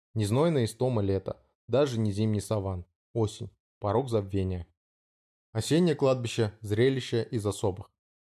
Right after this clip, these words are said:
Царский пурпур и утонченная позолота листвы,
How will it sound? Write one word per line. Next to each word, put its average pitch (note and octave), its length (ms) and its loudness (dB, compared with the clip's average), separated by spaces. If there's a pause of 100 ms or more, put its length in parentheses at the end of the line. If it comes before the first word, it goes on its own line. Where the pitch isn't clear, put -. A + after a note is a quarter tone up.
(240)
Царский D3 400 -2
пурпур A2 580 -2
и A2+ 60 -6
утонченная C3 600 0
позолота G#2 540 -2
листвы, B2 560 -6